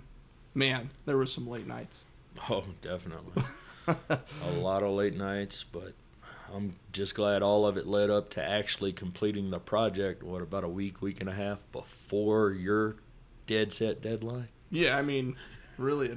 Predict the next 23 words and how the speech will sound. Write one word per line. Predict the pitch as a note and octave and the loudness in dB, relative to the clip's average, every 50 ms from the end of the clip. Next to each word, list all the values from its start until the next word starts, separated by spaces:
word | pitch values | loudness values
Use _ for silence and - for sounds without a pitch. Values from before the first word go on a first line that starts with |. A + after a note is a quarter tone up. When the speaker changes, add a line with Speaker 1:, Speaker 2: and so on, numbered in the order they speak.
| C3 - - | -8 -8 -4
Speaker 1:
day | D#3 C3+ C3 C3 C#3+ | -2 0 0 0 0
before, | D3+ D#3 D#3 - D#3 D#3+ D#3+ E3 D3 | -2 -4 -4 -2 -2 0 0 2 2
I | C#3+ | 0
was | C#3 C3+ | 0 -2
still | - - B2+ B2+ C3+ | -2 -2 0 0 0
bolting | B2+ C#3 C#3+ C3 - C3 | 2 4 4 4 4 2
stuff | - - C#3 C#3 - | 0 2 0 2 2
onto | - C#3+ C#3 C3 B2+ | 0 -2 -2 -2 -4
the | - | -2
car | - C#3+ C3+ C#3 D3 | 0 2 2 2 2
before | C#3 C3+ - D3 C#3 C#3 C#3+ | -2 -2 0 2 2 4 4
we | D3 D#3+ | 2 2
had, | - - C#3 - - - F3 F3+ D3 - | 2 2 2 2 2 -4 -6 -2 4 8
I | D3+ | 8
mean, | D#3 C#3+ B2 | 8 8 8
shoot, | - - G3 D3+ | 6 6 6 6
the | - - | 4 6
car's | - C#3 C3 - | 4 4 4 4
still | - - C3+ - | 4 4 4 4
not | - A2+ B2 - - | 4 0 -8 -8 -8
done, | C3 A#2+ A2+ | -8 -8 -8
let's | A#2 B2 - - | -8 -10 -10 -8
be, | - B2+ A#2 B2+ | -8 -8 -8 -8